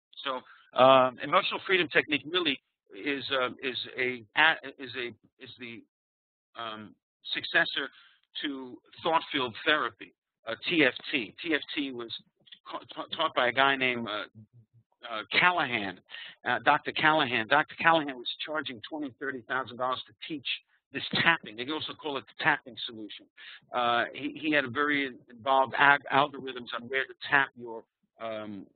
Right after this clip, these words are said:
uh, your, um, what are the po-, what are they call-, what are those points called? The Chinese, uh, acupuncture and acupressure points, uh, in a certain rotation, in a certain, in a certain sequence, in a certain number of times. But,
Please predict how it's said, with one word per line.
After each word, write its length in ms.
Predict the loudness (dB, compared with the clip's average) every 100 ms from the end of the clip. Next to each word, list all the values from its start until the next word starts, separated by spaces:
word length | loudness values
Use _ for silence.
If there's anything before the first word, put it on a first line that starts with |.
| _
uh, 280 | -14 -12 -12 -16 -18
your, 440 | -14 -12 -12 -10 -10
um, 200 | -10 -14 _ _ _ _ _
what 140 | -14
are 40 | -14
the 60 |
po-, 280 | -16 -20 -16
what 100 | -14
are 60 | -12
they 100 | -14
call-, 260 | -14 -16 -14 -14 -8
what 80 |
are 140 | -6 -6
those 100 | -8 -8
points 240 | -8 -8 -8
called? 180 | -6 -6
The 60 | -2
Chinese, 460 | 2 2 2 -4 -6 -6
uh, 200 | -4 -4 -6 _ 0
acupuncture 640 | 0 0 -14 -14 -14 -4
and 80 | 4
acupressure 600 | 4 2 -8 -6 -6 -8 -16
points, 260 | -18 -16 -18 -18 -20 -20 -6
uh, 220 | 0 0 -2 -8 -6
in 100 | -4
a 80 | -2
certain 260 | -2 -2 -2
rotation, 540 | -4 0 -2 -2 -8
in 120 | -10
a 100 | -10 -10
certain, 320 | -10 -10 -14 -16
in 60 | -16
a 100 | -10
certain 180 | -10 -10 -8
sequence, 380 | -8 -8 -12 -10
in 80 | -10
a 60 | -6
certain 260 | -6 -6
number 220 | -10 -12
of 60 | -14 -6
times. 240 | 0 0 -2
But, 120 | -10